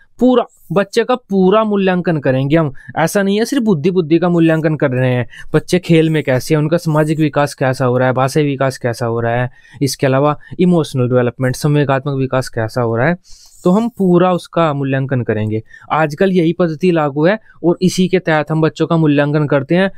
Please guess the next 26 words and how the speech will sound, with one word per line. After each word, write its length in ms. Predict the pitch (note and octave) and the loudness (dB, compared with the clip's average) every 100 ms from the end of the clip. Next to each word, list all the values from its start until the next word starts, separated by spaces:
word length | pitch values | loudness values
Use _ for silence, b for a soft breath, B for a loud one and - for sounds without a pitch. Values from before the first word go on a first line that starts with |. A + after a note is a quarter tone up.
| B B | B B
आप 140 | D3+ D3 | -2 0
देख 260 | D3 E3+ | 2 0
सकते 280 | - D#3 - | 0 -4 -2
हैं, 60 | F3 | -2
आप 80 | |
किसी 220 | - D3+ E3 | 0 0 0
भी 100 | F3+ | 0
स्कूल 260 | - F3+ | 2 2
में 120 | F3+ | 4
जाते 300 | D#3 B2+ B2 | 2 0 0
हैं 140 | D#3 G#3 B B | -2 -2 B B
तो 60 | G#3 | 0
बच्चे 320 | G3 F#3+ G#3 | 0 0 -2
के 100 | B3+ | -2
हर 200 | A#3 F#3+ | 0 0
महीने 320 | F#3 E3+ E3 | 2 2 2
टेस्ट 340 | F3 E3+ E3 - | 0 0 -2 -2
होते 220 | C#3 D#3 | 0 2
रहते 260 | C#3 C3 C3+ | 0 0 0
हैं। 280 | B2+ C3 - b b b - | 0 0 -4 b b b -4
अब 100 | D#3 | -4
तो 60 | - | -2
सेमेस्टर 460 | F3 E3+ E3+ - D#3+ | -2 -2 -2 0 0
आ 120 | C3+ | 0
गए 160 | C#3 | 0
हैं, 220 | C3 C3+ | 2 0